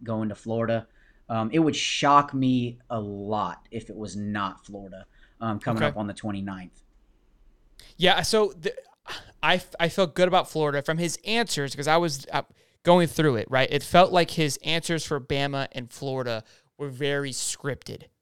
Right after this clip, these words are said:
Speaker 2: Like, yeah, it's, it's, you know, it's like your typical, you know, just res-, like, uh, Democratic response of like, "Yep, things are good there. Love the coaching staff.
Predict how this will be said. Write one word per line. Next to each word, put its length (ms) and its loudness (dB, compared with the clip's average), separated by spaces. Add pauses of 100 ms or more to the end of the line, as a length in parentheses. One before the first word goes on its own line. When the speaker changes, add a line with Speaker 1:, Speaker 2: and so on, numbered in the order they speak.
(380)
Speaker 2:
Like, 220 2
yeah, 240 10
it's, 180 2
it's, 280 -2
you 100 0
know, 100 0
it's 200 4
like 100 0
your 80 -2
typical, 680 0
you 100 -8
know, 120 0
just 280 -4
res-, 220 -4
like, 180 -2 (460)
uh, 280 10 (240)
Democratic 380 4
response 360 2
of 60 -2
like, 180 0
"Yep, 220 6 (200)
things 200 10
are 20 4
good 220 8
there. 160 8
Love 180 4
the 80 -2
coaching 320 2
staff. 320 2